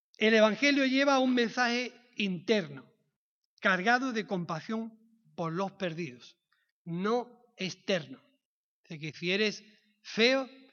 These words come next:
vas a seguir siendo feo. Si eres alto, vas a seguir siendo alto. Porque ¿quién podrá, por mucho que se afane, añadir a su estatura un codo?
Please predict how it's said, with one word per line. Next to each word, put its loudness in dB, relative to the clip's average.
vas -4
a -14
seguir -8
siendo -8
feo. -12
Si -6
eres -2
alto, 2
vas -6
a -12
seguir -6
siendo -6
alto. -6
Porque -10
¿quién -4
podrá, -4
por -6
mucho -8
que -6
se -10
afane, -8
añadir -8
a -12
su -14
estatura -10
un -10
codo? -20